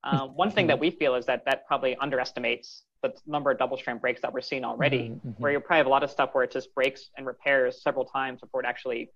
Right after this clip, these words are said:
Speaker 1: cleaves off.
Speaker 2: Mm-hmm,
Speaker 1: Um, but one
Speaker 2: mm-hmm.
Speaker 1: way we've been trying to avoid a lot of those, uh, artifacts is just that since we know A I D is so effective, um, we only introduce it to the cells when we're actually testing it. So the hope is that we're not generating a lot of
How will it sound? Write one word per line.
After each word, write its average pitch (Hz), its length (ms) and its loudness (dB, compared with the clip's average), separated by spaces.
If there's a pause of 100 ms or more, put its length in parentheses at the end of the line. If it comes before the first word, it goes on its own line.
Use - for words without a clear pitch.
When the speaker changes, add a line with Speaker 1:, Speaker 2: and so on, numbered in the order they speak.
(100)
Speaker 1:
cleaves 127 240 -8
off. 123 280 -4 (720)
Speaker 2:
Mm-hmm, 147 40 -2
Speaker 1:
Um, 131 380 0
but 165 100 4
one 208 120 4
Speaker 2:
mm-hmm. 226 60 0
Speaker 1:
way 220 120 8
we've 156 80 2
been 165 140 4
trying 156 240 4
to 147 80 6
avoid 131 340 4
a 139 60 2
lot 127 200 4
of 120 80 2
those, 123 300 -6
uh, 123 240 2
artifacts 139 760 0
is 127 300 -6
just - 280 -8
that 127 260 0
since 151 180 -8
we 143 60 -10
know 143 160 4
A 139 140 4
I 127 40 6
D 131 140 0
is - 120 -4
so 131 120 2
effective, 127 500 0 (460)
um, 123 400 -4 (100)
we 156 140 2
only 175 160 2
introduce 147 340 -2
it 165 80 -12
to 143 80 -12
the 127 80 -2
cells 127 560 -2
when 135 160 -10
we're 131 80 -6
actually - 280 -2
testing 123 360 -4
it. 117 100 -14 (360)
So 127 440 2
the 127 60 -4
hope 143 220 0
is 120 100 -2
that 127 100 -2
we're 131 160 -4
not - 140 -6
generating 127 460 -6
a 120 60 -8
lot 123 180 0
of 123 120 -6